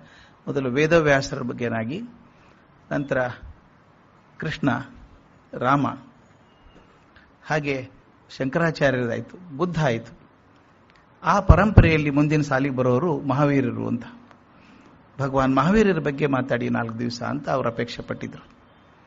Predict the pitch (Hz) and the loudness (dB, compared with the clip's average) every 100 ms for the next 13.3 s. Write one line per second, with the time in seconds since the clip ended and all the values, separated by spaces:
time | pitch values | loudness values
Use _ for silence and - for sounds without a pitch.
0 | _ _ _ - 143 147 185 151 - - | _ _ _ -6 -4 -2 0 -2 -4 -4
1 | 151 156 139 143 127 120 - - - - | 0 0 0 -2 -2 -4 -8 -12 -20 -20
2 | - - _ _ - - - - - - | -20 -20 _ _ -20 -20 -20 -20 -20 -20
3 | _ - - 139 143 170 160 139 139 156 | _ -20 -8 -4 -2 -2 -2 -2 0 0
4 | 156 151 143 143 156 160 151 143 135 147 | 0 -2 -2 0 0 2 2 4 4 2
5 | 147 156 - 147 143 147 143 127 151 156 | 0 -2 0 0 2 2 2 2 0 0
6 | 147 135 143 139 226 170 117 - - - | 2 2 2 0 2 2 0 -8 -20 -20
7 | - - - 143 143 151 151 143 135 131 | -20 -10 -2 -2 0 0 0 0 -2 -2
8 | 139 127 127 127 127 117 123 135 147 127 | 0 2 2 0 -2 -2 -2 -2 -2 -4
9 | - - 131 131 127 120 120 113 - - | -10 -6 -2 0 2 2 0 -4 -12 -18
10 | - - - - - - - - _ _ | -20 -20 -20 -20 -20 -20 -20 -20 _ _
11 | - - - _ _ _ - - _ - | -20 -20 -20 _ _ _ -20 -20 _ -20
12 | - - - - - _ - - - - | -20 -20 -20 -20 -20 _ -20 -20 -20 -16
13 | 143 135 | -6 -4